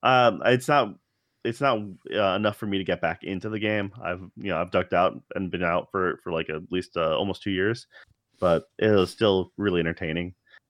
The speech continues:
So yeah, I'm just kinda, I just found it, like, of all the crossovers, I wasn't expecting it, but it does fit.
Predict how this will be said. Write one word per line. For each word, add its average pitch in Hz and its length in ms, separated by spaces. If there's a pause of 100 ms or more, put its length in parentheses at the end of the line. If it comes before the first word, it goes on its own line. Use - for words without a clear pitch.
(140)
So 101 280
yeah, 131 180 (320)
I'm 104 200
just 113 140
kinda, 107 280
I 107 120
just 113 180
found 101 240
it, 95 100
like, 95 280
of 104 100
all 110 140
the 113 80
crossovers, 107 540
I 92 80
wasn't 92 280
expecting 117 440
it, 95 160 (500)
but 101 260
it 101 120
does 101 260
fit. - 340